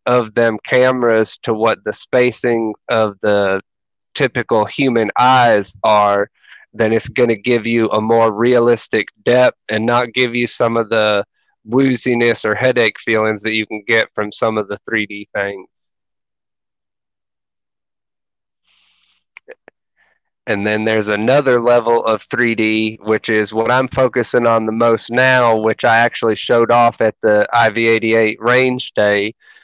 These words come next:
and that's, uh, at more of what they're calling a four D video or photo, where it takes that same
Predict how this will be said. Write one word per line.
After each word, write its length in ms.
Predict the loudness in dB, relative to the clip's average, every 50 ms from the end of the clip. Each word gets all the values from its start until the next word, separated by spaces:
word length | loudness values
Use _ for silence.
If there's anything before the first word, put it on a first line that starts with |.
| _ _ -4
and 160 | -2 -2 0 0
that's, 300 | 2 2 0 0 0 0
uh, 320 | 2 2 4 4 2 2 0 -4 _ _ _ _ _ _ _ _ _ _
at 100 | -2 -2
more 380 | 0 0 0 2 4 4 4 4
of 140 | 2 2 0
what 220 | 0 0 0 2 2
they're 120 | 0 0
calling 540 | 0 0 -2 0 0 2 2 2 0 0 0
a 160 | -2 -2 -2
four 500 | -2 -4 -8 -4 0 2 4 4 4 2
D 460 | 2 0 -2 -2 -2 -2 -6 -8 -12 _ _ _ _ _ _ _ -18 -6
video 640 | -2 -2 0 0 0 -2 0 0 0 0 -2 -4 -6 _
or 140 | -2 -2 -2
photo, 720 | -4 -4 -2 -2 0 0 0 0 0 -2 -2 -2 -2 -6 -8 _ _ _ _ _ _
where 380 | -4 -2 0 2 2 2 2 0
it 240 | 0 0 0 -2 -2
takes 380 | -2 0 0 0 0 -2 -2 -2
that 180 | 0 0 0
same 340 | 0 0 2 2 2 2 0